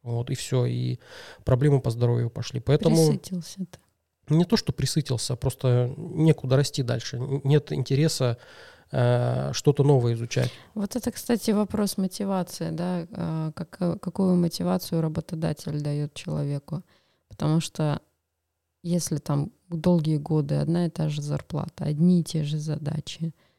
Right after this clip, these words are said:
Speaker 2: одна и та же постановка цели, да, и у человека просто нет личностного роста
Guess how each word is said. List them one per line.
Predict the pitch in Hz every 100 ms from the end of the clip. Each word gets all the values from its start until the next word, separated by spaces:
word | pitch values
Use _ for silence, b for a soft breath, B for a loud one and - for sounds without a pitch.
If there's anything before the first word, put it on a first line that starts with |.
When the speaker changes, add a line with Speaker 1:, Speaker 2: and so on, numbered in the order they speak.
| _ _ _ _
Speaker 2:
одна | 156 151 190 202
и |
та | 190 190
же | 185
постановка | 160 165 - 170 175 - 165
цели, | - 185 208 196 151
да, | 175
и | 165 165 151
у |
человека | - 170 170 165 -
просто | 160 - 170
нет | 170 165 170
личностного | 165 - 151 - 151 147 151
роста | 175 - -